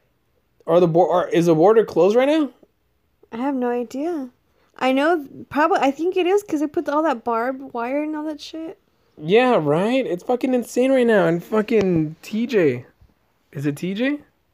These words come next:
Speaker 2: Yeah, it is.
Speaker 1: Yeah. All right, guys. Let me see.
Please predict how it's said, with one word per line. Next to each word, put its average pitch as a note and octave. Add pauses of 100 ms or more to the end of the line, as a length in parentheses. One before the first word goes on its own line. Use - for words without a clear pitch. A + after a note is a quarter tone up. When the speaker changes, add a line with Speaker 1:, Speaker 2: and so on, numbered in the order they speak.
(380)
Speaker 2:
Yeah, D4 (100)
it C4
is. C#4+
Speaker 1:
Yeah. B2+ (920)
All B2+
right, G#2+
guys. A2+ (2500)
Let A#2+
me A2+
see. G2+